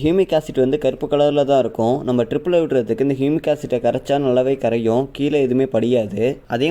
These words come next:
மாதிரி இந்த ஹியூமிக் ஆசிட்டை நம்ம தண்ணியில நம்ம கரைச்சா கூட அதோட கலர் மாறாது, அதே கருப்பு கலர்ல தான் இருக்கும்.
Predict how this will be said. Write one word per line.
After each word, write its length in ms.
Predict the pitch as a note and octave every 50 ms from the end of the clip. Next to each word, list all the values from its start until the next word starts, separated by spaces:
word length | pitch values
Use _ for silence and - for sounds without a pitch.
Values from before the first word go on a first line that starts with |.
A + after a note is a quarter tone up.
| F3 E3
மாதிரி 220 | D3+ C#3 C3+ D3 D3
இந்த 120 | D3 C#3+ C3+ B2+
ஹியூமிக் 300 | C#3 D3 D#3+ E3+ - - C#3
ஆசிட்டை 260 | B2+ - - - A#2+ B2 C3
நம்ம 160 | B2+ B2 A2+ -
தண்ணியில 340 | A#2+ B2+ C#3+ D3+ D#3 D3 C#3 C3+
நம்ம 160 | B2+ A#2+ A#2+ A2+ A#2+
கரைச்சா 260 | A#2+ A#2 - - C#3 C3+ -
கூட 120 | A#2 G#2+ G#2 G#2+ A#2+ C3+ - -
அதோட 200 | A#2 B2 A#2 A2+ - B2
கலர் 240 | B2 C#3 D#3 D#3 D3+ C#3
மாறாது, 420 | B2+ A#2 A2+ G#2+ G2+ F2+ A2 A#2 C#3 - - - G#2+
அதே 160 | A#2 A#2+ D3 D3+ D3+
கருப்பு 240 | C3+ C3 C3+ - C3+ B2+
கலர்ல 340 | B2+ B2+ B2+ C3 B2+ B2+ B2 A2+
தான் 100 | A#2+ A2+ A2
இருக்கும். 340 | G#2+ - - A2 A2 A2+ C3+